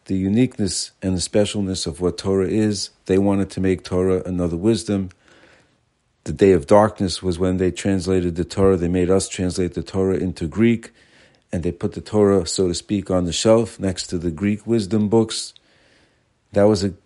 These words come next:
day of great darkness, because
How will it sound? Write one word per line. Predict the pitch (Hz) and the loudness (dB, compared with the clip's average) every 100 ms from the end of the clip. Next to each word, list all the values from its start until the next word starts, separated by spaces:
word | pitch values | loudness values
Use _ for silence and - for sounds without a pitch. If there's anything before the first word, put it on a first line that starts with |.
| - | 2
day | 107 104 | 4 4
of | 78 | 2
great | 104 95 | 0 0
darkness, | - 95 95 - 80 - - _ _ _ _ _ _ _ _ | 0 -2 -2 -6 -10 -10 -14 _ _ _ _ _ _ _ _
because | - 87 98 90 - - | -10 -6 -2 -2 -2 -6